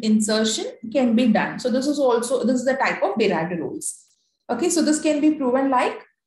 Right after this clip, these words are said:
first here the given premises is P. P is the only given premises, and we are here, we are going to prove it as double negation of P. So here, uh, what we do, like,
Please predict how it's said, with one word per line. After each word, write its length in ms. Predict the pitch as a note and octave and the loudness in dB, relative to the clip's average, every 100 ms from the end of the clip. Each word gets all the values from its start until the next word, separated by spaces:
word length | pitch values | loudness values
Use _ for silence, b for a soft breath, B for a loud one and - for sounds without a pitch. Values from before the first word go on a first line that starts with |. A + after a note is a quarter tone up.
| _ - | _ 0
first 420 | C4 D#4+ - - - | 2 2 0 -8 -14
here 240 | - C4+ C4 | -2 2 2
the 120 | C4 | 2
given 380 | A3 B3+ D4+ D#4 | 0 2 0 2
premises 480 | D4 C4+ C#4 D4+ E4 | 0 0 0 -2 -2
is 200 | E4 - | -4 -6
P. 220 | G3 - - _ - | -10 -10 -18 _ -8
P 160 | B3 B3+ | -2 0
is 80 | |
the 80 | B3+ | 2
only 260 | A#3+ A3 A3+ | 4 4 4
given 300 | A3 B3 B3 | 2 2 2
premises, 640 | B3 B3 B3+ F#4 C5 - | 2 0 0 -4 -4 -4
and 220 | A#3 A#3 A#3 | -2 0 0
we 180 | B3+ | 2
are 160 | C4 C4 | 2 2
here, 240 | C4+ C4+ | 2 2
we 60 | C#4 | 2
are 40 | |
going 200 | A#3+ A#3+ | 0 0
to 80 | C#4 | 0
prove 220 | D4+ C4 | -2 -4
it 120 | C4 D4 | 0 0
as 160 | G4+ A3 | 0 0
double 260 | A3 A#3 | 2 4
negation 520 | B3+ A3+ A3+ - C4+ | 2 2 0 -2 -2
of 200 | D4 D4+ | -4 -2
P. 260 | - - - _ _ _ | -4 -4 -8 _ _ _
So 240 | - C#4 C4+ | -2 0 2
here, 600 | D4 D4 E4 F4+ F4 - | 4 4 4 2 0 -2
uh, 260 | A#3+ A#3+ B3 | 0 2 0
what 340 | A#3+ A#3+ C4+ | 0 0 0
we 140 | D4+ E4+ | 2 2
do, 200 | D4 D#4 | 4 4
like, 280 | C#4+ C#4 | 2 0